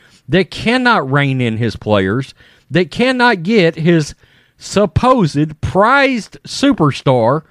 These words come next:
which has actually become, let's be honest, the most hated sports entity in all the land. LaChina James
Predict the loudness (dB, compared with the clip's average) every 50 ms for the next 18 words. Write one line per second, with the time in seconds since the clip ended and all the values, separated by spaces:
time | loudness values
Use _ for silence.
0 | _ _ _ -20 _ _ -2 -2 0 0 0 -2 -2 0 2 2 2 0 0 0
1 | 2 2 2 2 0 0 0 0 2 2 2 0 -2 -4 -10 _ _ _ _ _
2 | -2 0 0 0 -2 -6 -12 -14 -8 -4 -2 0 2 2 2 2 2 0 -4 -8
3 | -10 -12 _ _ _ _ _ _ _ -4 -2 0 0 2 2 2 2 2 0 -2
4 | -6 -4 0 0 0 0 0 -2 -4 -8 -8 -10 -8 -4 0 0 0 0 0 -4
5 | -4 -2 0 0 0 0 0 0 0 -2 -4 _ _ _ _ _ _ 0 0 0
6 | 0 0 0 2 4 4 4 2 2 0 0 2 2 2 2 2 2 0 -2 -4
7 | -4 -2 0 0 0 0 0 -2 0 0 0 -2 -2 -2 0 0 0 0 0 -2
8 | -2 -6 -8 -14